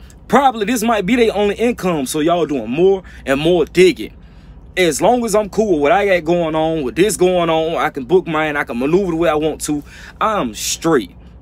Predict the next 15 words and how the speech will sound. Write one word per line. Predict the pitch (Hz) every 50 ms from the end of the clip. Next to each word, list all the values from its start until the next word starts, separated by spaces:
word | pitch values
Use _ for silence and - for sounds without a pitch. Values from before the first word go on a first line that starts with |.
| - - - - -
I'm | 180 233 240 220
not, | 208 196 175 151 - -
that's | 175 202 226 - -
why | 226 208 190
I | 175
kinda | 180 - 175 208 202 196 185
slowed | 180 - - 180 190 185 170 131
down | 147 180 196 190
with | 175 160 131
doing | 156 180 190
the | 185
U | 180 180 185
S | 180 175 - -
A | 180 180
videos, | 156 135 170 180 170 180 180 180 175 165